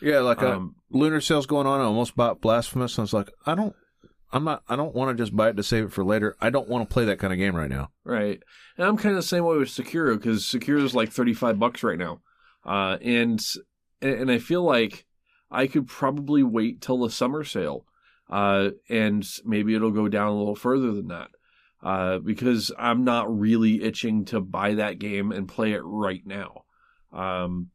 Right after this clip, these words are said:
Speaker 1: Well, I've got a wedding to save up for, so I'm
Speaker 2: Yeah.
Speaker 1: kind of in a place where
Speaker 2: There's,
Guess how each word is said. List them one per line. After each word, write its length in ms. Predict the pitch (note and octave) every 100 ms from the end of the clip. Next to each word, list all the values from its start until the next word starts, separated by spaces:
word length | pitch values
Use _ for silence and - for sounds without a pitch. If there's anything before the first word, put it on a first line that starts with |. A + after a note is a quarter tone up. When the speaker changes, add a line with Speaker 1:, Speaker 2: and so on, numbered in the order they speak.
| _ _ _ - _ -
Speaker 1:
Well, 300 | B2 A#2 A2
I've 180 | B2 C3+
got 140 | D#3 A#2
a 40 |
wedding 320 | G#2 B2 A2+ F#2
to 60 |
save 260 | - F#2+ F2
up 160 | E2+
for, 260 | - F2+ F2+
so 200 | - E2+
I'm 80 | E2+
Speaker 2:
Yeah. 80 | F#2+
Speaker 1:
kind 140 | G#2
of 80 | G2+
in 100 | G2
a 40 |
place 400 | F2+ G#2+ G2+ -
where 160 | F#2+ F2+
Speaker 2:
There's, 180 | F2+